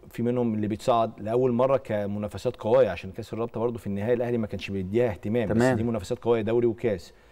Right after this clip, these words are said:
Speaker 1: الحاجة الأهم إن هو جاي على نهائي كاس مصر مثلًا، جاي على منافسة شديدة جدًا في الدوري في آخرها مش في نصها.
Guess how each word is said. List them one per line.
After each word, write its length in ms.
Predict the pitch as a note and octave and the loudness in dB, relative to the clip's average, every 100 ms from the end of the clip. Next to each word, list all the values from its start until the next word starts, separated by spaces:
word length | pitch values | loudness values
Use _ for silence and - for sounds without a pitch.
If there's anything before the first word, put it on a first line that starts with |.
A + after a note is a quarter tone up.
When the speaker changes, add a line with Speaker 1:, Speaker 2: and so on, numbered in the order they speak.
| - _ | -20 _
Speaker 1:
الحاجة 280 | F2 - A#2 | -10 -2 0
الأهم 320 | A2 G#2 C3 | 0 -2 -2
إن 100 | A#2 | -2
هو 140 | G#2 A#2+ | 0 0
جاي 180 | A#2 A#2+ | 2 2
على 160 | G#2+ | 0
نهائي 240 | G2+ A#2+ B2+ | -2 -2 -2
كاس 280 | A#2+ - | -4 -4
مصر 300 | A2 A#2 - | -4 -4 -6
مثلًا، 380 | G2 A2 A2+ A#2 - - - | -6 -4 -2 -4 -6 -14 0
جاي 180 | G#2+ A#2+ | 2 4
على 240 | F#2+ A2 | 2 -2
منافسة 420 | G#2+ A#2 - G#2+ | -2 -6 -6 -6
شديدة 380 | G2 G2 G#2 A#2 | -6 -4 -2 0
جدًا 240 | A2 A#2 | 0 -2
في 100 | G#2+ | -4
الدوري 300 | F#2 G#2+ A#2 | -2 0 0
في 140 | G#2 F2+ | 0 -8
آخرها 340 | - G#2+ A2 | -4 -2 -2
مش 160 | G#2 - | -4 -6
في 120 | - | -8
نصها. 500 | F#2 - A2+ A2 B2 | -8 -4 -2 0 -2